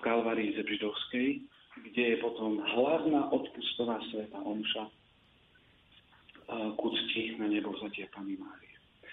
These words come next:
No a Bobrovčania, ktorí z Oravy na Kalváriu Zebžidovskú to nemali až tak ďaleko, tak putovali na tieto miesta. Videli, ako to funguje tam. A oslovení krásou týchto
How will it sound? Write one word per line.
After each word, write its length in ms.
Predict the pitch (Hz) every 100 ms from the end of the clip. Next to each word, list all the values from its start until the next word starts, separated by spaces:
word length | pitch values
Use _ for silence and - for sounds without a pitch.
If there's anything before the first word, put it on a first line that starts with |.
| - - -
No 160 | 131
a 320 | 135 143 143 147 160
Bobrovčania, 960 | - 214 214 170 - 131 117 117 131 117
ktorí 240 | 139 131
z 100 | - -
Oravy 640 | 190 196 151 107 101 -
na 160 | 123 120
Kalváriu 480 | 151 151 139 131 117
Zebžidovskú 640 | 127 131 127 117 110 - 107
to 160 | -
nemali 400 | 107 113 156 120
až 140 | 101 104 107
tak 80 | 98
ďaleko, 480 | 95 95 95 131 196 - _ _ _ - - - _ _ - - _ -
tak 160 | 135 -
putovali 480 | 196 - 175 160 139
na 160 | 120 113
tieto 320 | 117 113 107
miesta. 560 | 101 98 - 101 - - _ _ 107 123
Videli, 400 | 147 151 151 143
ako 220 | 139 143 127
to 40 | 123
funguje 460 | 123 120 117 113 113
tam. 320 | 107 92 92 - - _ _ _ -
A 80 | 127
oslovení 640 | 185 - 165 147 131 123
krásou 560 | 127 127 151 - 117 -
týchto 320 | 139 -